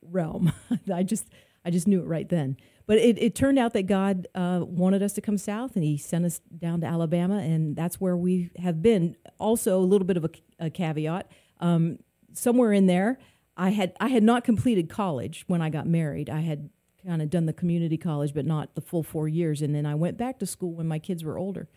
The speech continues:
I didn't, I did it because I didn't want my daughters to not have a college degree, so I figured I better set the example. I went back to school when they were in school themselves, and then I got my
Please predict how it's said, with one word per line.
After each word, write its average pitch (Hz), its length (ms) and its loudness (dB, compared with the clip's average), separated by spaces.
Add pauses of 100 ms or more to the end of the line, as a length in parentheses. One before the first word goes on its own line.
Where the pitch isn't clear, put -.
(320)
I 180 80 -2
didn't, 185 340 4
I 170 100 -4
did 196 160 6
it 180 100 2
because 190 240 0
I 175 60 2
didn't 175 180 2
want 175 160 -2
my 156 260 0 (460)
daughters 170 680 -2
to 156 320 0 (400)
not 180 300 -4
have 165 220 -4
a 156 40 0
college 147 360 -4
degree, 147 280 -6
so 156 140 -8
I 147 60 -4
figured 147 280 -6
I 151 120 -4
better 147 340 -6 (300)
set - 240 0
the 156 80 -2
example. 143 500 -6
I 151 60 -4
went 156 160 -2
back 147 160 -4
to 147 80 -8
school 156 420 -4 (360)
when 156 180 0
they 165 140 4
were 165 180 2
in 160 240 0
school 156 280 -4
themselves, 151 520 -2
and 156 120 2
then 156 100 0
I 147 120 -2
got 151 160 -4
my 143 320 -6